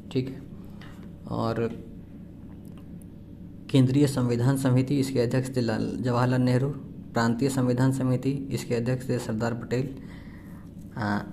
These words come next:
अल्पसंख्यक उप समिति, इसके अध्यक्ष थे एच सी मुखर्जी। संचालन समिति, ये थे राजेंद्र प्रसाद।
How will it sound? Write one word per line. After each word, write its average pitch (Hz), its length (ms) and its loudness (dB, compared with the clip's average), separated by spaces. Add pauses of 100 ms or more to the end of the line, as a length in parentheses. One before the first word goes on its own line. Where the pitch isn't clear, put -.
(100)
अल्पसंख्यक 135 680 0
उप - 80 -4
समिति, 127 460 2
इसके 131 320 -2
अध्यक्ष 127 400 -2
थे 127 40 0
एच 123 240 -4
सी - 140 -4
मुखर्जी। 127 440 -2
संचालन 120 560 0
समिति, 127 600 0
ये 120 200 -4
थे 123 100 2
राजेंद्र 113 320 2
प्रसाद। - 540 -4